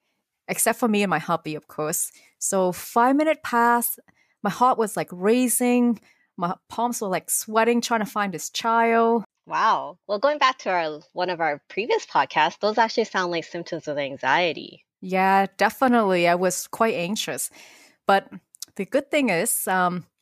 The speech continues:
Speaker 1: my husband came through the front door and he carried the boy in his arms. What a relief, you could
Speaker 2: Oh, yeah.
Speaker 1: imagine.
Speaker 2: Yeah.
Speaker 1: Anyways, he told us that, um, he found the boy a few houses down across the street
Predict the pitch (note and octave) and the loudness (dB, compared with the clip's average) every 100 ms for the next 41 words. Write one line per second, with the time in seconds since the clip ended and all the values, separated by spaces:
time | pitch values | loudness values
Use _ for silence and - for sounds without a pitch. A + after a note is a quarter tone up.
0 | - - _ G3+ F3+ E4+ - G#4+ - C4 | -20 -20 _ -4 0 0 0 -4 0 -2
1 | B3+ B3 G#3 - B3+ A#3+ A#3 A#3 F3 F3 | 0 -2 -2 0 2 2 2 2 4 2
2 | A3 _ _ _ _ - G#3 G#3 G3 C4 | -2 _ _ _ _ -4 0 0 -2 -4
3 | - G#3 A3+ A3+ A#3 A#3 A3+ A#3+ C4 A3 | 0 0 2 2 2 2 2 2 2 2
4 | E3 - _ _ _ _ G3 G#3+ G#3 F3+ | 0 -8 _ _ _ _ -2 0 0 -2
5 | E3+ F#3+ F3 - - F3+ F#3+ G3+ F#3+ F3+ | -4 -4 -6 -12 -20 -18 -14 -10 -8 -4
6 | F3 F#3 F3+ E3+ E3 E3 _ _ _ _ | -2 -4 -4 -6 -8 -10 _ _ _ _
7 | _ _ F3 E3 D3+ G#3 A#3 F#3 F3 F3 | _ _ -8 -4 0 2 2 4 2 0
8 | - - B3+ C4 D4+ D4 E3 - - E3+ | -6 -2 0 2 2 4 2 0 2 4
9 | E3 E3 F3 E3 E3 - _ _ _ G3 | 4 2 0 0 -4 -10 _ _ _ -6
10 | - F#3+ F#3+ F#3 F#3 F#3 F3+ - F3 E3 | 0 2 2 2 2 4 2 0 0 0
11 | E3+ F#3+ - E3+ E3 E3+ - D#3+ D#3+ - | 0 -2 -4 0 0 0 -2 -2 0 -4
12 | - A3 C4 - | -2 0 0 -4